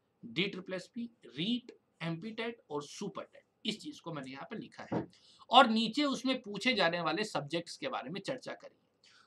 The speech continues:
होता क्या है कि हम चीजों को मुश्किल बना करके देखते हैं। क्या होता है, हम चीजों को मुश्किल बना करके देखते हैं कि मेरे को केवीएस भी prepare करना है, मेरे को यूपी टेट भी प्रिपेयर करना है, मेरे को एमपी टेट भी करना है, मेरे को रीट भी करना है, मेरे को एच टेट भी करना है, मेरे को सुपर टेट भी करना है।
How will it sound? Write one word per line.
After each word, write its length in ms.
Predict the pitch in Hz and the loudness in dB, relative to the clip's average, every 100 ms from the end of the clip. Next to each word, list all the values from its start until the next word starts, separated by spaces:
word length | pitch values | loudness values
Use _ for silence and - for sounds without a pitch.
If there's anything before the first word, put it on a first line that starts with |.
| _ - | _ 6
होता 260 | 247 392 | 6 8
क्या 240 | 392 233 175 | 4 4 0
है 240 | 180 220 - _ - | 0 -6 -12 _ 4
कि 100 | 294 | 4
हम 340 | 160 220 277 | 6 6 6
चीजों 340 | - 226 240 262 | 2 -2 0 0
को 120 | 277 | 2
मुश्किल 580 | 214 202 226 - 302 226 | 2 4 2 4 2 2
बना 220 | 185 180 | 2 0
करके 280 | 180 185 180 | -2 -6 -4
देखते 380 | 131 - - | -6 -10 -16
हैं। 100 | - _ _ _ 156 | -20 _ _ _ -2
क्या 80 | |
होता 280 | 151 139 147 | 0 0 -4
है, 180 | 156 294 - - | -6 -8 -12 0
हम 140 | 214 240 | 4 4
चीजों 260 | 233 233 | 2 -2
को 120 | 254 240 | 0 0
मुश्किल 420 | 190 175 302 294 | 0 2 4 4
बना 220 | 226 202 | 4 0
करके 260 | 202 202 190 | 0 -4 0
देखते 340 | 175 170 202 | 0 0 -2
हैं 100 | 202 | -4
कि 100 | 214 | -4
मेरे 180 | 180 175 | -4 -4
को 80 | 196 | -6
केवीएस 420 | 185 160 180 185 | -2 -2 -2 -4
भी 80 | 196 | -8
prepare 340 | 185 175 180 | -12 -6 -4
करना 240 | 175 170 175 | -4 -4 -4
है, 100 | 175 | -4
मेरे 120 | 170 | -6
को 200 | 185 180 - - | -6 -6 -10 -8
यूपी 240 | 175 196 208 | -4 -4 -2
टेट 220 | 190 180 | -4 -4
भी 80 | 180 | -6
प्रिपेयर 340 | 180 165 175 | -6 -6 -6
करना 220 | 175 175 | -4 -6
है, 60 | 175 | -4
मेरे 100 | 180 | -6
को 80 | 170 160 | -6 -8
एमपी 200 | 160 180 | -6 -6
टेट 200 | 180 175 | -6 -8
भी 80 | |
करना 200 | 175 170 | -6 -6
है, 60 | 175 | -6
मेरे 120 | 175 | -4
को 80 | 175 | -6
रीट 380 | 160 180 185 190 | -6 -6 -6 -8
भी 100 | 185 | -6
करना 240 | 170 160 | -6 -4
है, 60 | 175 | -4
मेरे 100 | 170 | -4
को 80 | 165 | -4
एच 200 | 160 - | -4 -4
टेट 220 | 180 170 | -6 -6
भी 60 | 175 | -10
करना 240 | 175 170 | -8 -8
है, 60 | 170 | -10
मेरे 100 | 170 | -10
को 100 | 165 | -12
सुपर 300 | 190 175 196 | -10 -6 -4
टेट 220 | 185 180 | -4 -6
भी 80 | 190 | -6
करना 260 | 175 180 | -4 -4
है। 100 | 262 | -6